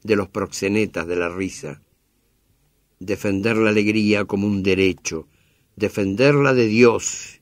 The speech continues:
y del invierno, de las mayúsculas y de la muerte, de los apellidos y las lástimas, del azar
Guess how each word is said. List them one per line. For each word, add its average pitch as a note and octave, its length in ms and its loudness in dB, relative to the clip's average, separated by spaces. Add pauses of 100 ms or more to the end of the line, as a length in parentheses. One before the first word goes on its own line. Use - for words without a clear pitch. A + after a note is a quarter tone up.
y G2+ 80 -4
del F#2 140 -2
invierno, F2+ 760 0 (400)
de G#2+ 80 -2
las G2 140 -2
mayúsculas D3 800 0
y C#3 60 -2
de A#2+ 100 2
la A2+ 100 2
muerte, G2 560 -2 (360)
de A2 120 0
los G#2+ 160 -2
apellidos A2+ 800 -2
y A2+ 60 -2
las A2 220 -6
lástimas, D#2+ 840 -8 (720)
del G2+ 240 -4
azar F#2 540 -4